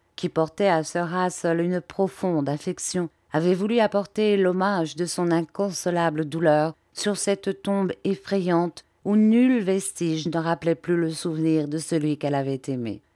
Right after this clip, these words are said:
Elle était accompagnée de son père, l'énergique monsieur Redmore, qui, ayant pris définitivement le parti de sa fille et n'admettant pas les responsabilités des Français dans cette horrible catastrophe, se mit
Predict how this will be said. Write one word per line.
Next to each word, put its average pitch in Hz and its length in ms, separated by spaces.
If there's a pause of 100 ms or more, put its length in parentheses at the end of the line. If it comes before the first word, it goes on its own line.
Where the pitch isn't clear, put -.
(880)
Elle 170 120
était 202 300
accompagnée 165 680
de 147 120
son 147 280
père, 135 340 (180)
l'énergique 180 640
monsieur 139 380
Redmore, 147 600 (220)
qui, 170 420
ayant 170 340
pris 170 260
définitivement 170 920
le 156 140
parti 147 360
de 151 120
sa 143 240
fille 185 460 (200)
et 185 120
n'admettant 185 500
pas 180 280
les 139 100
responsabilités 156 960
des 139 120
Français 156 680
dans 135 100
cette 139 240
horrible 165 400
catastrophe, 143 920 (180)
se - 160
mit 208 260